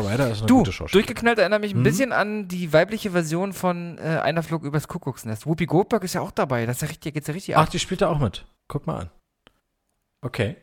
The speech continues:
Speaker 1: Ja, so viel dazu. Ähm,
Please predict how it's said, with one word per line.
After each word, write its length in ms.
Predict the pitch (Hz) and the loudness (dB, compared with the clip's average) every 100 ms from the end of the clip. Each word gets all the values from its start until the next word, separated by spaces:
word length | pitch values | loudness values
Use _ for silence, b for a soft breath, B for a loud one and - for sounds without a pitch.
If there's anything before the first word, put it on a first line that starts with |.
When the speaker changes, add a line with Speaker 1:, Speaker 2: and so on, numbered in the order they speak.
| _ _ _ _ _ _ _ _ _ _ _ - | _ _ _ _ _ _ _ _ _ _ _ 2
Speaker 1:
Ja, 480 | 123 117 101 90 - _ _ _ | 4 6 4 -4 -12 _ _ _
so 80 | 110 | -4
viel 120 | 123 | 0
dazu. 420 | 131 151 - 95 85 B B B B | 0 -2 -4 -6 -8 B B B B
Ähm, 440 | 120 117 113 110 | 0 2 2 -2